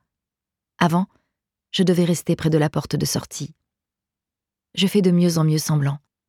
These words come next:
J'arbore mon sourire de patineuse, je maquille mon désarroi.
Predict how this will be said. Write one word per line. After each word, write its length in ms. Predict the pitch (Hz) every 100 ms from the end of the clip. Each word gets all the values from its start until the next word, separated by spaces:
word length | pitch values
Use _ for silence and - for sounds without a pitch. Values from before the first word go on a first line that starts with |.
| _ _ _ _ _ _ _ _ -
J'arbore 520 | 170 185 180 202 202
mon 160 | 160
sourire 340 | 156 175 170 175
de 80 | 151
patineuse, 640 | 165 160 165 151 147 147 - _ _ _ _ -
je 140 | 170
maquille 360 | 170 160 - 160
mon 140 | 151
désarroi. 560 | 151 156 151 139 139